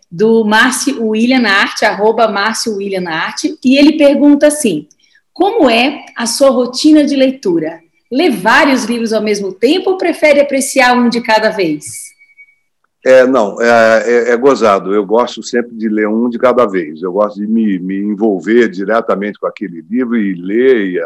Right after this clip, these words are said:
Speaker 2: até o fim aquele, aquele livro. Mas, de vez em quando, eu me pego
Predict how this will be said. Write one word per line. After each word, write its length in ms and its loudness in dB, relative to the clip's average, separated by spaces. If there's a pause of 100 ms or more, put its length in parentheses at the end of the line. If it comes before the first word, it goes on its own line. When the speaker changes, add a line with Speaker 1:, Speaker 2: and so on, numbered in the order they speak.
(160)
Speaker 2:
até 220 -4
o 100 -4
fim 400 -6
aquele, 400 -10 (400)
aquele 380 -4
livro. 320 -10
Mas, 300 -2
de 100 -10
vez 260 2
em 140 0
quando, 440 -2 (220)
eu 160 0
me 140 -2
pego 560 0